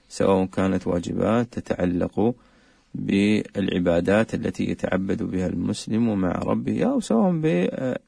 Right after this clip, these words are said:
آه، الواجبات الشرعية للإنسان مع أهله ومع أبنائه ومع والديه. ومن جملة هذه الأمور الواجبة قضية الصلاة والاهتمام بها،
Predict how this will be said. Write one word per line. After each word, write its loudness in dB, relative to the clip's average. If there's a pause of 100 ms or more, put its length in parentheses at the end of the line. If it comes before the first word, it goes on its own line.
(160)
آه، -4 (500)
الواجبات 2
الشرعية 0 (180)
للإنسان -2
مع 0 (160)
أهله -2
ومع -2 (140)
أبنائه -2
ومع 0 (580)
والديه. 2
ومن 2
جملة 2
هذه 0 (180)
الأمور 0
الواجبة -2 (420)
قضية 0
الصلاة 0
والاهتمام 0 (600)
بها، 2